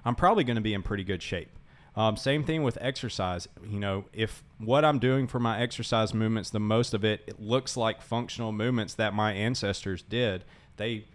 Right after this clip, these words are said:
I promise you they squatted. I promise you they ran. I promise you they jumped. I promise you they picked up things over their head. I promise you they got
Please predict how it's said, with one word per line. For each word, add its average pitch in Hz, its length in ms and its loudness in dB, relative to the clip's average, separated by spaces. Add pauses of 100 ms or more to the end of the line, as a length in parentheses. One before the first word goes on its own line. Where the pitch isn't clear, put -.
(340)
I 95 80 -6
promise 131 340 2
you 113 100 -2
they 113 120 2
squatted. 107 500 0
I 92 80 -4
promise 113 380 -2
you 120 80 -4
they 110 100 0
ran. 101 320 -2
I 87 60 -6
promise 107 360 -2
you 113 80 -2
they 101 140 -2
jumped. 95 380 -6
I 92 60 -10
promise 113 340 -4
you 113 80 -6
they 101 100 -4
picked 117 260 -2
up - 140 -8
things 104 240 -6
over 104 180 -2
their 98 140 0
head. 92 300 -2 (280)
I 101 60 -4
promise 110 400 0
you 113 100 -4
they 98 120 -2
got 104 280 0